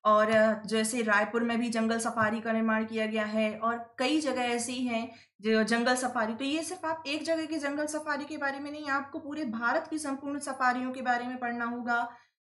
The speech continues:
साथ ही साथ वहाँ पे ऐसी कौन कौन सी परियोजनाएं हैं जो नई चालू हुई हैं, कौन से राष्ट्रीय उद्यान है, अभयारण्य है, इन सभी के बारे में आपको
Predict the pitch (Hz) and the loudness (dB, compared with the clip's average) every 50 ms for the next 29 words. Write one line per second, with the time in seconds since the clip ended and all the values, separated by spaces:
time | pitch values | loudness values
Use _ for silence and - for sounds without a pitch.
0 | - - 233 226 226 269 262 254 262 233 240 240 - 233 220 226 240 233 233 233 | -2 4 4 4 4 4 -2 0 2 2 2 2 0 0 0 2 4 4 2 2
1 | - 262 254 254 247 - - - 214 220 220 - 262 - - 233 233 247 262 254 | 0 -2 -4 -4 -4 -6 -8 -2 0 0 0 0 -4 -6 -4 -2 0 0 0 0
2 | 254 240 254 247 262 254 - 233 220 233 233 240 226 240 262 240 247 240 233 226 | 0 0 0 -2 -4 -4 -2 -2 -2 0 0 0 0 0 0 0 0 -2 -2 -2
3 | 233 226 226 226 240 240 - 254 240 233 233 247 247 247 240 233 233 226 226 220 | -2 0 0 0 0 -2 -4 -4 -4 -4 -4 -4 -4 -4 -4 -2 -4 -4 -2 2
4 | 220 220 226 226 220 247 226 220 208 214 214 - - 240 240 220 208 240 262 240 | 2 4 4 2 0 -2 0 0 0 0 -2 -4 -8 -8 -6 -6 -4 -2 0 0
5 | 233 233 233 240 240 240 220 - 208 208 208 220 226 233 233 233 233 240 240 233 | 0 0 0 -2 -4 -6 -4 -4 -4 -4 -2 -2 -2 0 0 -2 -2 -4 -6 -6
6 | - 233 240 226 - 220 220 233 220 233 220 208 208 202 208 214 214 208 208 202 | -4 -4 -4 -2 0 0 0 0 0 -2 -2 -2 -2 -4 -4 -6 -8 -4 -4 -4
7 | 196 - - 302 381 466 - | -4 -4 -4 -4 -4 -4 -6